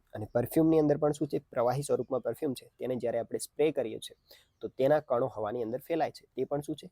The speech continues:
કણો છે. આ કણો પણ ખૂબ જ સૂક્ષ્મ અને નાનું એવું દળ ધરાવે છે અને સારી એવી જગ્યા પણ રોકે છે. ખૂબ જ ઓછી રોકે છે, પણ જગ્યા રોકે છે. તો સુગંધ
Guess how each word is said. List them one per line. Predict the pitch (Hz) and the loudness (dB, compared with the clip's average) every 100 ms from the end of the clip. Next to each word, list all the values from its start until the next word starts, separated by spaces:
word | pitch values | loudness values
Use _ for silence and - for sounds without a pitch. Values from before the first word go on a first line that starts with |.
| - | -8
કણો | 135 110 | -6 -6
છે. | - _ 143 | -8 _ -20
આ | - - | -14 -6
કણો | 135 143 165 | -2 0 0
પણ | - 156 | 0 -2
ખૂબ | 156 - 127 147 | -4 -6 -2 -2
જ | 147 | -2
સૂક્ષ્મ | 135 - 151 | -8 -4 -4
અને | - 135 | -2 -4
નાનું | 131 113 120 143 | -4 -4 0 0
એવું | 135 143 | 2 0
દળ | 123 131 | 0 -2
ધરાવે | 117 117 123 | -2 -2 -2
છે | 139 151 | -4 -6
અને | 127 | -6
સારી | - 113 131 | -6 -4 -2
એવી | 131 131 | -2 -4
જગ્યા | 123 107 - 123 | -8 -14 -10 -8
પણ | - 123 | -8 -8
રોકે | 107 - | -10 -12
છે. | - _ | -20 _
ખૂબ | 131 131 | -8 -4
જ | 131 | -4
ઓછી | 135 143 | -4 -4
રોકે | 120 113 117 | -4 -6 -8
છે, | 135 | -10
પણ | 139 127 | -10 -12
જગ્યા | 107 113 117 | -14 -10 -8
રોકે | 101 117 | -8 -10
છે. | 107 104 _ - - - - - - | -12 -16 _ -20 -20 -20 -20 -20 -8
તો | 123 | -4
સુગંધ | - 143 151 151 | 0 6 8 8